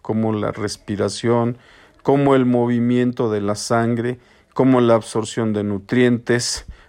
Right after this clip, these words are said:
o como el mismísimo equilibrio de el agua en todos los órganos.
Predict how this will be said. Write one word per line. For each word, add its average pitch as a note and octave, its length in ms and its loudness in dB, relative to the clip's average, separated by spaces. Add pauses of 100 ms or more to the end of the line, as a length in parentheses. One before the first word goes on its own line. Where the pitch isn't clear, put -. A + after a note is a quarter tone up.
(100)
o B2 180 -2
como C3 720 2 (160)
el C#3 240 4
mismísimo E3 1120 -2 (520)
equilibrio C#3+ 920 0 (540)
de G#2+ 640 0 (320)
el A#2+ 300 4
agua C3 500 2 (160)
en G#2+ 240 -4
todos G#2+ 340 0
los F#2+ 260 -4
órganos. G#2+ 600 -2